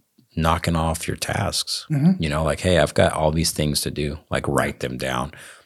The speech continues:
Speaker 1: I, I've been doing this for years, but I just did it the other day on my whiteboard where there was just s-, stuff around the house,
Speaker 2: Mm-hmm.
Speaker 1: you know, stuff around the house that needed to get done, trim trees and replace this and call the person for that. And putting it up there on the whiteboard and seeing it every day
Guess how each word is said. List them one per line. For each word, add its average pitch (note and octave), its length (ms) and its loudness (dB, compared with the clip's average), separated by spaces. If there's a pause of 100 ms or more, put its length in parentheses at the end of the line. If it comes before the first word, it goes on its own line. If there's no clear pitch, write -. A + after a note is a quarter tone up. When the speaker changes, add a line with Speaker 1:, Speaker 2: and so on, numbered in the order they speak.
(180)
Speaker 1:
I, F2 220 4
I've E2 240 2
been D#2+ 160 4
doing C#2+ 160 -2
this D2 140 -2
for - 160 -2
years, E2 260 4
but E2 100 2
I D#2+ 40 4
just - 180 -2
did D#2+ 140 2
it - 60 0
the D#2 60 2
other D2 140 2
day D2+ 140 0
on D2+ 100 0
my C2+ 100 0
whiteboard D2 540 2
where C#2 300 0 (440)
there G2+ 60 6
was F#2+ 100 8
just - 360 4
s-, - 60 2
stuff - 400 6
around D2 140 8
the B1+ 60 -2
house, - 360 -6 (100)
Speaker 2:
Mm-hmm. D#3+ 180 6
Speaker 1:
you E3 60 2
know, E2 100 4
stuff - 320 6
around F#2 120 12
the E2+ 80 8
house D#2+ 240 6
that D#2 80 0
needed D2+ 180 2
to D2+ 80 -2
get C#2+ 200 -2
done, C#2+ 440 0 (120)
trim B2 280 6
trees F#2 600 6
and D2 220 2
replace - 400 4
this F2 420 6
and C#2+ 180 -2
call A2+ 200 6
the A2 80 4
person G2+ 360 0
for F2 140 -2
that. D#2 320 4
And C#2+ 100 -4 (600)
putting A2 240 12
it F#2+ 60 8
up F2+ 180 8
there F#2 140 10
on D#2+ 100 8
the D2 80 4
whiteboard D#2+ 440 6
and C2 100 -2
seeing A2 340 2
it C2+ 100 2
every B1+ 240 -2
day C2+ 300 -2